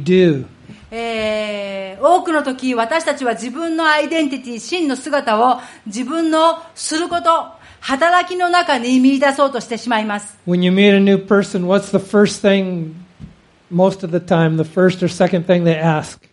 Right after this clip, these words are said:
Speaker 2: えー、えー、誰かと初めて会った初対面の時に、その相手に、えー、質問すると思うんですけれども、その質問、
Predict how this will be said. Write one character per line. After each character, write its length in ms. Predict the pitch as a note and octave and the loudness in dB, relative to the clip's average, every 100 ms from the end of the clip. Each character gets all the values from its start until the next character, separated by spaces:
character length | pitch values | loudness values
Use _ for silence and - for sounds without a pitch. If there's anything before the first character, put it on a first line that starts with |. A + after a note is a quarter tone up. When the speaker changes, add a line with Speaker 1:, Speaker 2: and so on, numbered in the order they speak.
| _ _ - | _ _ -8
Speaker 2:
え 720 | G#3 G3+ G3+ G3+ G3+ G3+ G3+ | -4 -2 -2 -4 -4 -6 -10
ー、 80 | - - | -16 -12
え 280 | G#3+ G#3 G3+ | -8 -6 -6
ー、 80 | |
誰 200 | C4 D4+ | -6 -6
か 140 | C4+ B3 | -4 -4
と 320 | A3 G#3+ G#3+ - | -2 -4 -6 -10
初 220 | C4 C#4+ | -8 -6
め 120 | F4+ | -6
て 120 | C4 A3 | -4 -6
会 80 | |
っ 40 | G3+ - | -8 -12
た 80 | |
初 160 | F3+ B3 | -10 -6
対 240 | D#4+ E4+ | -2 0
面 300 | C#4 G3 F#3+ - | -2 -4 -10 -18
の 60 | G#3 | -10
時 260 | A#3 A#3 G3+ | -8 -8 -4
に、 360 | C4+ C#4+ C4 - | -4 -4 -8 -16
そ 140 | - A3+ | -12 -8
の 200 | A#3 G3 | -6 -4
相 240 | B3+ D4 | -4 -4
手 140 | D#4+ D4 | -2 0
に、 540 | B3 G3+ G3 C4+ A#3+ | 0 -2 -12 -20 -12
え 60 | A3 | -6
ー、 300 | A3+ A3 G#3+ | -4 -4 -6
質 220 | - D4+ | -10 -4
問 180 | D#4+ D#4 | -2 -4
す 100 | D#4 | -6
る 100 | D4+ | -6
と 80 | C#4 | -2
思 140 | B3+ | -2
う 40 | A#3+ | -4
ん 20 | |
で 80 | G#3+ | -8
す 80 | |
け 100 | - | -8
れ 60 | A3 | -8
ど 100 | G#3 | -4
も、 200 | A#3 B3+ | 0 0
そ 100 | B3+ | -2
の 100 | A#3 | -8
質 240 | A3 - | -8 -4
問、 260 | C#4+ C#4+ | 2 2